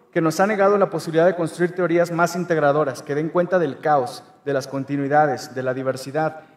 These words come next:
y la multiplicidad, de la imaginación y la creatividad.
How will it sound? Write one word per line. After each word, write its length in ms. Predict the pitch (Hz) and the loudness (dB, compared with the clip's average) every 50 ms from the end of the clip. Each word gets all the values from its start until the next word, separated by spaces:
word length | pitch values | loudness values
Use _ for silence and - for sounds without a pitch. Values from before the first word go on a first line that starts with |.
| _ - | _ -8
y 80 | 151 143 | -6 -4
la 80 | 143 | -2
multiplicidad, 960 | 135 139 131 123 139 127 - 135 123 - 139 135 139 143 131 123 139 - - _ _ _ _ | -2 -2 -4 -4 -8 -10 -10 -10 -10 -8 -4 0 0 0 0 0 -4 -14 -16 _ _ _ _
de 140 | 139 147 143 | -4 -2 0
la 60 | 143 | 0
imaginación 640 | 147 143 143 143 147 160 151 151 143 147 175 180 | 2 0 0 -2 -2 -2 -2 -2 -2 -2 -2 -2
y 60 | 196 190 | 0 0
la 120 | 170 151 | 0 -2
creatividad. 640 | 139 135 127 - 135 127 127 127 127 127 127 127 | 0 -4 -4 -4 -4 -8 -6 -4 -4 -4 -4 -6